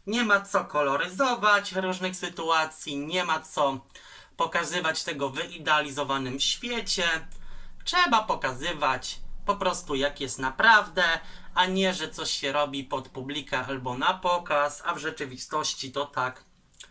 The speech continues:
nie wygląda, więc nie rozumiem takich fenomenów,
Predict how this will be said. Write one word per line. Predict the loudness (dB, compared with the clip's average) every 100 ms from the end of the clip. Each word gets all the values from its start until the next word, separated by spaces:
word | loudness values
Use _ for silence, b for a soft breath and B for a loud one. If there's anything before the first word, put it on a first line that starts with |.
| B -10
nie | -2 -2
wygląda, | 0 0 2 2 0 -4 -6 -8 -16
więc | -10 -4 -4 -4 -8 -10 -12 -20 _ _ b b b b
nie | -4 -2
rozumiem | 0 -2 -4 -6
takich | -8 -10 -4
fenomenów, | -2 -2 0 2 2 0 -4